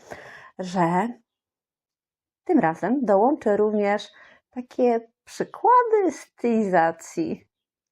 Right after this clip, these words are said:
<laughs> co można założyć do danego zapachu. Jeżeli będziecie słyszeć tutaj w tle wróbelki, to dlatego, że one właśnie przyleciały, e, na obiad.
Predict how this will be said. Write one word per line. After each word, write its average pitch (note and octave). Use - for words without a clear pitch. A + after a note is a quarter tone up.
<laughs> -
co G#4+
można A#3+
założyć F3+
do F3+
danego D#3
zapachu. E3+
Jeżeli A#3
będziecie C4+
słyszeć C4
tutaj G3+
w -
tle -
wróbelki, F3
to C4+
dlatego, A3+
że G#3+
one F#3+
właśnie F3+
przyleciały, F3
e, E3
na B3+
obiad. -